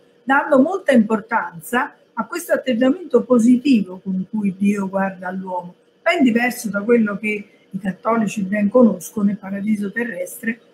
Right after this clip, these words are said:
e la cacciata. Questo atteggiamento io reputo che sia molto importante nel Rinascimento, per capire questa forma entusiastica che poi diventa, anche grazie alla presenza di grandissimi artisti,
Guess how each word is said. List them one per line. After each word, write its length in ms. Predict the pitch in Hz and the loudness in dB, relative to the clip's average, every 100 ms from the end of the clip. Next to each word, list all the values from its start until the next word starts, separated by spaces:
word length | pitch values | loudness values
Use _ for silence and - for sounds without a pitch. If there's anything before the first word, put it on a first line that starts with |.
| _ | _
e 100 | 220 | -4
la 120 | 202 | -2
cacciata. 460 | - - - 190 - _ _ _ _ _ _ _ | -4 -10 -14 -16 -20 _ _ _ _ _ _ _
Questo 380 | 403 453 - 262 | 6 6 6 2
atteggiamento 760 | 254 254 208 247 226 202 196 | 4 4 6 6 6 6 2
io 180 | 233 320 | 2 0
reputo 360 | 254 214 226 214 | -2 -2 -4 -4
che 140 | 220 | -6
sia 220 | 214 269 | -4 -6
molto 220 | 349 381 226 | -6 -4 -2
importante 840 | 196 202 180 185 175 170 180 185 | -2 -4 -10 -12 -14 -16 -18 -6
nel 460 | 196 202 190 190 185 | -2 0 0 -2 -6
Rinascimento, 840 | 190 190 180 - 190 185 175 175 220 | -4 -4 -4 -8 -4 -4 -4 -4 2
per 160 | 247 | 4
capire 540 | - 294 311 311 285 - _ _ | 4 2 2 2 2 -2 _ _
questa 300 | 240 - 247 | 4 6 0
forma 340 | - 330 311 233 | -2 -2 0 2
entusiastica 1040 | 214 202 226 247 - - - - 196 226 | 2 2 2 2 2 -2 -10 -6 -4 -4
che 140 | 226 - | -8 -4
poi 200 | 311 294 | -2 0
diventa, 680 | 226 214 247 240 - 202 - _ | 0 0 0 0 -2 -8 -10 _
anche 360 | 247 262 262 214 | 0 2 2 0
grazie 580 | 214 214 247 - - 208 | 0 0 -2 -8 -6 -6
alla 200 | 202 196 | -6 -8
presenza 580 | 208 190 202 240 226 196 | -8 -4 -2 -2 -4 -8
di 100 | 196 | -8
grandissimi 680 | 190 196 226 233 - 214 | -4 -2 -2 -4 0 0
artisti, 680 | 208 208 240 180 - - 247 | 0 -4 -6 -6 -6 -4 -4